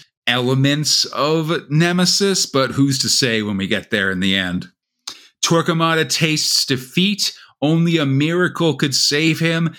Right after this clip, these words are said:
Indeed, even now the Blitz Spear has returned to Termite. Perhaps Nemesis here to finally gloat over the final destruction of his enemy. And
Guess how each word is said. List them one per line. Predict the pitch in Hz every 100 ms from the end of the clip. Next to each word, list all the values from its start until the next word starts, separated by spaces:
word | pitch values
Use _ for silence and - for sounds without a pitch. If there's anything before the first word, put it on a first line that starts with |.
| -
Indeed, | 143 139 107 135 151 151
even | 147 147 139 135
now | 139 143
the | 131 120
Blitz | 104 135 135 -
Spear | - 135 139 131
has | 123 127
returned | 113 113 - 135 131 123
to |
Termite. | - - 135 120 113 110 107 - - _ -
Perhaps | 123 135 127 120
Nemesis | 127 127 123 117 - 120 104 - -
here | - 135 123
to | 117
finally | - 139 127 123 120
gloat | 104 - 101 120 135 135 - 110
over | 120 123
the | 113 104
final | - 117 117
destruction | 110 - 135 120 139
of | 131
his | 120
enemy. | 139 147 131 101 - _ _ _
And | 107 92